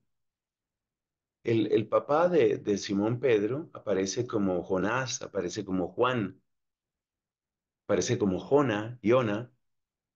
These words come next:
en otras traducciones. "Tú eres Simón, el hijo de Juan. Su clecese. Tú serás llamado", literalmente es lo que dice,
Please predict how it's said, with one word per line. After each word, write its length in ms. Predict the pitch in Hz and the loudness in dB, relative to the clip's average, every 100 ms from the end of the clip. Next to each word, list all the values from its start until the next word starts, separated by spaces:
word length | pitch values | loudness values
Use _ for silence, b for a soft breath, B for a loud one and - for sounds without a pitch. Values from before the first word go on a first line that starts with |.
| _ | _
en 80 | 101 | -2
otras 320 | 98 98 110 | -2 0 -2
traducciones. 880 | - 95 90 87 135 135 110 90 - _ _ _ _ _ _ _ _ _ _ _ _ _ - | 2 2 2 0 2 2 2 -2 -8 _ _ _ _ _ _ _ _ _ _ _ _ _ 2
"Tú 140 | 127 | 6
eres 200 | 143 156 | 6 6
Simón, 340 | 143 123 160 160 | 2 4 4 4
el 140 | 107 | 2
hijo 220 | 117 117 | 2 2
de 100 | 107 | 0
Juan. 520 | 104 104 90 92 95 _ _ _ _ _ _ _ _ _ _ _ _ _ _ | 0 -2 -2 -6 -14 _ _ _ _ _ _ _ _ _ _ _ _ _ _
Su 440 | - 117 135 160 156 | -6 2 6 4 4
clecese. 840 | 143 123 - 131 120 - 113 - _ _ _ _ _ _ _ _ _ _ _ _ _ _ _ _ _ - | 2 2 2 0 0 -4 -8 -12 _ _ _ _ _ _ _ _ _ _ _ _ _ _ _ _ _ 0
Tú 200 | 135 147 | 4 4
serás 480 | - 117 110 156 139 | 4 4 4 2 2
llamado", 420 | 104 98 98 95 | 0 2 2 0
literalmente 720 | 92 92 90 92 95 95 107 | 0 -2 0 0 0 -2 -2
es 60 | |
lo 100 | 104 | -4
que 120 | - 87 | -4 -4
dice, 320 | 85 95 | -4 -8